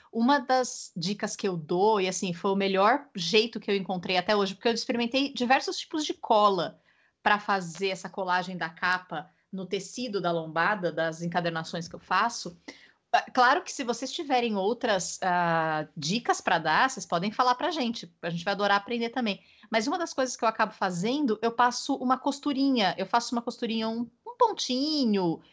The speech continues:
um detalhezinho costurado. Fica fofo, a pessoa acaba não percebendo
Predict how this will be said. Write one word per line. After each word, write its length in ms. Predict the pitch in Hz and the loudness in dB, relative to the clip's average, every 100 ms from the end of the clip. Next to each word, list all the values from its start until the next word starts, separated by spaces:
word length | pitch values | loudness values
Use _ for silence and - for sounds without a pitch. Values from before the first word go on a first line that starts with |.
| _ _ | _ _
um 200 | - 254 | 0 4
detalhezinho 760 | 247 240 240 240 208 196 233 233 | 4 4 2 2 -2 0 2 0
costurado. 640 | 233 - 214 185 226 233 | -2 -2 0 4 4 4
Fica 300 | 196 - 277 | 0 -4 -2
fofo, 380 | 285 - 262 294 | -2 4 4 6
a 40 | 320 | 0
pessoa 280 | 254 262 | 0 0
acaba 200 | 247 247 | 2 2
não 120 | 233 240 | 0 -2
percebendo 680 | 240 - 202 214 254 285 | -4 -4 -2 2 2 0